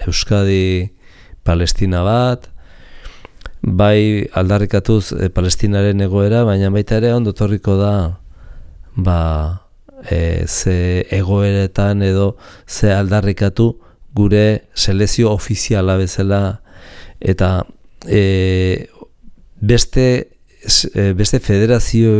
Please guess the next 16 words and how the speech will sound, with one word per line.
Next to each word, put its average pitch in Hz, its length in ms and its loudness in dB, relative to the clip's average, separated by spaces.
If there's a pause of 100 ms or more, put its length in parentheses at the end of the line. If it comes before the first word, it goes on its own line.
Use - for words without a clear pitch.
hori 107 400 2
ere 107 420 0 (220)
pixka - 360 0
bat 104 240 0
azaldu, 107 520 0 (1000)
e, 87 500 0
guk 113 240 0
egin 110 320 2
dugula, 98 500 0
eman 107 260 2
dugula 107 380 2
pausua, 101 580 0 (840)
eta 95 460 0 (300)
beraiek 107 640 2
ere 110 260 2
ahal-, 98 400 0